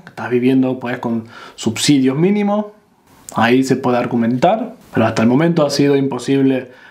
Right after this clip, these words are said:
librarse de ello completamente si estás trabajando normal, tienes familia, etcétera. Te recomiendo que investigues qué se te ofrece a cambio,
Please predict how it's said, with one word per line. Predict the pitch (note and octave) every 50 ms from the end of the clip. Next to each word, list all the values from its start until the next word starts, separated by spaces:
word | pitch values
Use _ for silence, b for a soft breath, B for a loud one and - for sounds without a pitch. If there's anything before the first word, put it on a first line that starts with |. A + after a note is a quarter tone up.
| B B B
librarse | B2+ B2 B2 C3 C3 C3 B2+ - C3+
de | B2+ B2
ello | B2 B2 B2 A#2
completamente | - B2 B2 A#2+ A#2+ - A#2+ A#2+ B2 B2 B2 A#2 B2 A2+
si | - - A#2 A#2 A2+ A2
estás | A2 G#2+ A2+ - - - - -
trabajando | - C#3 C#3 A2+ A2+ A#2 B2+ B2+ B2+ B2 A2+
normal, | A2 G#2+ G#2 A#2 C3 B2+ C3 B2 A#2+ A2+
tienes | A#2+ A2 G#2+ G#2
familia, | - A#2 A2+ A#2 A#2 A2+ A2 A2 G#2+
etcétera. | G#2+ - B2+ A2+ A#2 - - - - - - - _ _ _ _ _ - - - _ _ _ _ _ _ _ _ _ _ -
Te | -
recomiendo | C3 C3 C3 D3 D3+ F3 G#3+ A3 G#3+ G3
que | G3 F3+
investigues | F3 D#3 C#3+ C3+ - - F3 F#3 F#3 F3+ F#3+ G3 F#3+ F#3+ - - _ _ _ _ _ -
qué | C#3 C#3+ D3 D3 D3+ D#3 D#3+ D#3 - - _ -
se | - C3
te | B2 - A2+
ofrece | A2 A2 - - A2+ A2+ A2+ - - A2+
a | A2+ A2+
cambio, | - E3+ G3 G#3 G3 G3 G3+ G3+ G#3 -